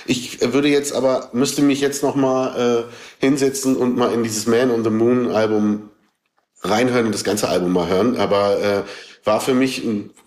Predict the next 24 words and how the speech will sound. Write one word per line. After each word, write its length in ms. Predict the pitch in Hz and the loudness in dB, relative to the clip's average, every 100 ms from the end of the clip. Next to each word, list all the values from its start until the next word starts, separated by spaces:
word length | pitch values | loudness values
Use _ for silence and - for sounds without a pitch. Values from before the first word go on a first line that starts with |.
| - | -6
auf 200 | 87 - | -6 -2
jeden 200 | 110 113 | -2 0
Fall 120 | 110 | -2
ein 60 | 95 | -2
krasser 320 | 104 98 90 | -2 -2 -2
Typ, 420 | - 170 185 - | 0 -2 -2 -4
so. 260 | 147 151 117 | 0 2 2
Aber, 500 | 104 107 104 101 - | 0 2 2 0 -2
äh, 1500 | 101 95 92 - - - - - - - _ _ _ _ - | -4 -4 -8 -16 -20 -20 -20 -16 -16 -18 _ _ _ _ -4
ja, 180 | 101 92 - - - | -2 -2 -4 -18 -14
ich 120 | - | -6
hatte, 540 | 107 113 104 101 101 - - _ _ _ _ _ _ _ - - | -4 0 2 2 -2 -14 -20 _ _ _ _ _ _ _ -18 -6
wüsste 320 | 127 139 - | -4 -4 -2
jetzt 340 | 127 117 107 - | 0 0 -2 0
nicht, 760 | 127 127 156 160 - - - - - _ _ _ _ _ | 2 4 2 0 -6 -8 -8 -12 -20 _ _ _ _ _
welche 320 | - 127 - 131 | -4 -2 0 0
Nummer 460 | 123 139 139 120 | 2 2 2 0
ich 160 | 107 - | -4 -4
jetzt 240 | 120 - | -6 -4
so 100 | 117 | -2
mega 460 | 113 117 135 123 104 | 2 2 2 0 -2
abgefeiert 680 | - - 95 98 85 80 - | -4 -8 -6 -2 0 -2 -4
habe. 280 | 85 80 85 | -4 -2 0
Also 260 | 85 98 | 0 -2